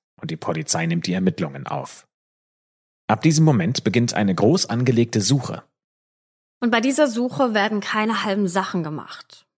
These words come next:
Speaker 2: Taucher durchsuchen sogar umliegende Seen, Polizisten und freiwillige Helfer durchkämmen das Land, teilweise sogar mit dem Pferd. Und dabei sind die Trupps nicht nur in Springfield selbst unterwegs, sondern auch in den Vorstädten und umliegenden ländlichen Gegenden.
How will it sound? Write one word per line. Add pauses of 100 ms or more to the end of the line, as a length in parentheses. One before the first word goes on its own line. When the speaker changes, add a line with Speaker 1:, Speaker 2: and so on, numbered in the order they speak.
(140)
Speaker 2:
Taucher
durchsuchen
sogar
umliegende
Seen, (480)
Polizisten
und
freiwillige
Helfer
durchkämmen
das
Land,
teilweise
sogar
mit
dem
Pferd. (680)
Und
dabei
sind
die
Trupps
nicht
nur
in
Springfield
selbst
unterwegs,
sondern
auch
in
den
Vorstädten
und
umliegenden
ländlichen
Gegenden.